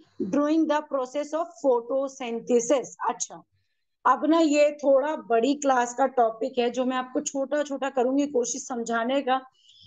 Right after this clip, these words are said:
जिससे आपको समझ आ जाए। अब देखो, carbon dioxide जो है वो हम लोग छोड़ते हैं, यानी हम लोग सांस लेते हैं oxygen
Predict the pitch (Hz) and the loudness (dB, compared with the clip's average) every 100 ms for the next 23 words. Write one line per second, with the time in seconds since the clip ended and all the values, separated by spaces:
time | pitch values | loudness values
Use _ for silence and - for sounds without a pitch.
0 | _ 208 269 269 294 294 311 320 311 254 | _ 2 2 4 2 2 -2 -2 0 0
1 | 254 269 240 180 190 190 226 196 190 185 | 0 2 0 -2 -6 -8 -4 -2 0 -2
2 | 175 - - _ _ _ _ _ _ _ | -6 -12 -20 _ _ _ _ _ _ _
3 | 285 277 269 339 330 311 285 - 302 247 | 2 2 2 2 4 2 0 -4 -4 -4
4 | 311 294 214 185 175 - 190 277 320 339 | -4 -2 -4 -10 -14 -10 0 2 4 2
5 | 339 - 269 285 302 330 - - 247 240 | 0 -2 0 2 0 -2 -6 -6 -2 -2
6 | 233 240 220 170 - _ - - 269 262 | -4 -8 -8 -14 -16 _ -20 0 2 2
7 | 277 320 269 254 269 320 - - 247 269 | 0 -2 -2 -4 -4 -6 -8 -2 2 2
8 | 311 311 233 240 233 277 262 302 269 262 | -2 -8 -4 -4 -2 -4 -2 0 -2 -4
9 | - 262 262 165 | -8 -4 -4 -6